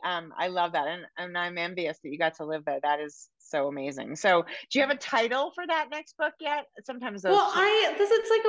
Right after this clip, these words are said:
Speaker 2: a working title, right?
Speaker 1: Mm-hmm.
Speaker 2: So right now it's, I think it's called "It Had to Be You." That's, like, but it'll probably change. Who knows?
Speaker 1: Yeah,
Speaker 2: I'm gonna
Speaker 1: isn't that, I know.
Speaker 2: <laughs>
Speaker 1: But I love that.
Speaker 2: But
Speaker 1: I
Speaker 2: it's like,
Speaker 1: love
Speaker 2: I
Speaker 1: that.
Speaker 2: wanted to do something that was just, like, a romance, but was also, like, just crazy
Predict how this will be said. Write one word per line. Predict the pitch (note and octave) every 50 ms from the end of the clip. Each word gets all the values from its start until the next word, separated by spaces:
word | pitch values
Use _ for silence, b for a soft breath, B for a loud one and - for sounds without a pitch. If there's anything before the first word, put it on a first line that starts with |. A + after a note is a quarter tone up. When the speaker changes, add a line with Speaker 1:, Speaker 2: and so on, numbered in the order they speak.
| G4+ F4+
Speaker 2:
a |
working | F4 F4 F4 F4 F4 F4+ D#4 C4+
title, | - - A3 G3+ G3+ G3+ G#3 G3+ G3+ G3+ G3+ G#3 G#3+ G#3+ G#3+
right? | A#3 C4 C#4 - -
Speaker 1:
Mm-hmm. | - -
Speaker 2:
So | - C#4 B3+ B3 A#3+ A#3+
right | A#3+ B3 B3+ B3
now | B3 A#3 A#3+ A#3+ A#3
it's, | A3+ A3+ - -
I | - A3+
think | A3+ A#3 A#3 A3+
it's | A3 A3+ - -
called | A3+ G#3 G#3 G3+ A3
"It | G#3 -
Had | - A3 G3+ G3+ G3+
to | - G#3
Be | - G3+
You." | G3 G3 G3 F#3 F#3 F#3+ F#3+
That's, | F#3+ F#3 F#3 - G3
like, | F#3 F3+ F3+ -
but | A#3+ C#4
it'll | D4+ C4 B3 A#3+
probably | - G3 - - - _ - -
change. | - - - - D#3+ - - -
Who | G3+
knows? | - - - - -
Speaker 1:
Yeah, | - G#3+ G#3 G3 F#3+
Speaker 2:
I'm |
gonna | - F3 -
Speaker 1:
isn't | A#3+ C#4+ C4 C4
that, | B3 A3+ G3 - _ _ _ _ -
I | G3 G#3 G#3+
know. | G3+ F3+ D#3 C#3+ C#3+ - _
Speaker 2:
<laughs> | - D4
Speaker 1:
But | D#4 C4 -
I | -
love | C4+ A3+ A#3 C4+ B3
that. | A#3 F#3 E3+ F3
Speaker 2:
But | D#4+ E4
Speaker 1:
I | F4 E4+
Speaker 2:
it's | - -
like, | F4 F4 E4+ E4+
Speaker 1:
love | E4+
Speaker 2:
I | F4 F4+ F4
Speaker 1:
that. | D#4
Speaker 2:
wanted | D4+ D4+ D#4 E4 F4+ F#4+ F#4+ F4+ E4
to | C#4
do | D#4+ E4 D#4
something | D#4+ - D4+ C#4 D4 C#4+ D4+ C#4+
that | C4+ A3+ - G#3+
was | A#3 A3+ A3
just, | A3+ B3 A#3 A#3 -
like, | B3 A3+ A3+ A3+
a | A3 G#3+
romance, | G3 F#3+ G3 G#3+ A3 A3 A3+ A3+ A#3 A#3 B3 B3+ B3 B3 -
but | - A3+ A3
was | G#3+ A3 G#3 A3+
also, | G#3+ G#3+ G#3+ G#3+ A3 A3 A3 G#3+ G#3 G3+
like, | G3+ G3+ G3 G3 G3+ - - _ _ _ _ - A#3+
just | - - A3 G3+ G3+ G#3 - - - - - - -
crazy | - - G#3+ G#3 A3 A3 G#3+ G#3 G#3 G#3 G#3 G3+ F#3+ F#3+ F#3 F#3 G3 - -